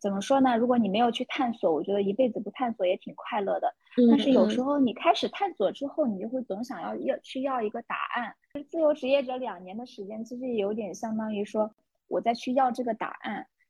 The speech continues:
Speaker 1: 就我也在这个过程中突破了非常多自我，
Speaker 2: 嗯。
Speaker 1: 然后去到底，哎，我到底是谁呀？啊，
Speaker 2: 嗯。
Speaker 1: 就会去探索这样的问题。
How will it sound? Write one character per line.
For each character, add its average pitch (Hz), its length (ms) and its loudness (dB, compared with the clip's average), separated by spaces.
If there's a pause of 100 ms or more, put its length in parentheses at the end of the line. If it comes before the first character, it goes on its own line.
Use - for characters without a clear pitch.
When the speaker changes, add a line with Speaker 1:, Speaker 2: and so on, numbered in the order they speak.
(140)
Speaker 1:
就 208 120 2
我 220 140 6
也 262 140 4
在 247 120 -4
这 226 140 2
个 254 80 -2
过 254 140 -2
程 214 160 -10
中 226 100 -6
突 320 220 -6
破 349 180 0
了 240 120 0
非 208 180 -4
常 175 240 -10
多 190 200 0
自 208 280 -8
我， 175 280 -2
Speaker 2:
嗯。 - 20 -2
Speaker 1:
然 180 140 -6
后 202 120 -4
去 208 160 -8
到 226 160 -2
底， - 180 -10
哎， - 20 -4
我 196 140 -2
到 233 160 -2
底 190 100 -4
是 - 180 -8
谁 - 180 -8
呀？ - 160 -4 (680)
啊， 190 180 -6
Speaker 2:
嗯。 208 160 -2
Speaker 1:
就 208 100 -2
会 233 100 0
去 226 140 -4
探 262 240 -4
索 - 180 2
这 180 120 -2
样 175 160 -2
的 165 40 -8
问 175 200 -6
题。 - 340 -6